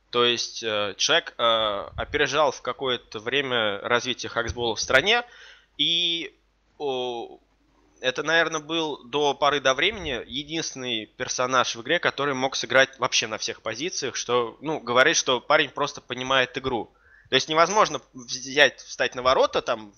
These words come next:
в чемпионате мира, да, потом выйти в чемпионате России в нападении и забить пять голов в одной игре. Ну, то есть сейчас это подразумевается, что это уже полегче, потому что игра всё равно меняется и развивается, а в, там, в две тысячи двенадцатом году это было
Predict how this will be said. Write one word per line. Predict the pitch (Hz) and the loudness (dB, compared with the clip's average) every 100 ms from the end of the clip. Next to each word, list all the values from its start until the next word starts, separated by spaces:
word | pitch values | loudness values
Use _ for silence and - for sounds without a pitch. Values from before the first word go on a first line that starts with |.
| - | -10
в | 120 107 101 | -4 -4 -4
чемпионате | - - 139 131 147 | -6 -2 0 0 0
мира, | 131 104 | -2 2
да, | 107 | 2
потом | - 135 139 | 2 0 -2
выйти | 156 - | -4 -8
в | |
чемпионате | - 143 139 139 | -6 -4 -4 -4
России | 139 147 | -4 -4
в | |
нападении | 139 143 143 208 180 | -2 2 2 2 0
и | |
забить | 120 120 151 - | -2 -2 -4 -4
пять | 135 | -2
голов | 123 135 98 | 0 0 -2
в | 101 | -6
одной | - 101 | -6 -8
игре. | 95 87 | -6 -10
Ну, | - | -6
то | 135 180 | 2 4
есть | - - - - - | 4 -2 -20 -20 -8
сейчас | 170 - 175 139 139 | -2 4 4 4 -2
это | 135 | -12
подразумевается, | - 127 127 147 143 143 127 104 - | -16 -14 -12 -10 -6 0 2 2 -4
что | - 117 | -10 -8
это | 107 113 | -10 -12
уже | 117 | -10
полегче, | - 135 233 240 - | -4 2 2 0 -8
потому | 117 120 | -10 -12
что | - 120 | -14 -12
игра | 123 110 | -10 -10
всё | - | -10
равно | 113 110 | -18 -12
меняется | 117 117 98 - | -2 0 0 -4
и | 110 | -8
развивается, | 107 117 120 101 - 104 | -10 -8 -6 -6 -2 -2
а | 95 | -2
в, | - - | -6 -6
там, | 104 95 | -6 -6
в | |
две | 104 | -12
тысячи | 110 139 - | -6 -6 0
двенадцатом | 147 208 131 | 2 2 -2
году | 117 113 | -6 -2
это | 107 - | -4 -4
было | 110 120 | -8 -10